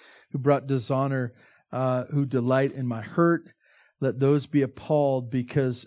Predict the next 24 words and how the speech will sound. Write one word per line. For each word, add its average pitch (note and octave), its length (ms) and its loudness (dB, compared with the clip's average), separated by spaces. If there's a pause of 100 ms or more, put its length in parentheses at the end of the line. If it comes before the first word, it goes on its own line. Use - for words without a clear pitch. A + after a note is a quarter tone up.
uh, A#2 340 -4
of B2 220 -8
their A#2+ 160 -4
shame, C3+ 480 -4
who B2 140 -6
say C3 220 -6
to B2 100 -6
me, B2 180 -4
'Aha, A#2 500 -6
aha.'" G#2 480 -10 (1700)
This C#3 160 -6
last, D3 360 2
uh, C3+ 240 -2 (280)
portion D3+ 300 -2
I C3 40 -4
just C3 220 -8
read B2+ 280 -2
to - 100 -8
you A#2+ 440 -4
is A#2 440 -8
that, A2+ 260 -8
you C3 140 -4
know B2+ 120 -4
what? C3+ 360 -4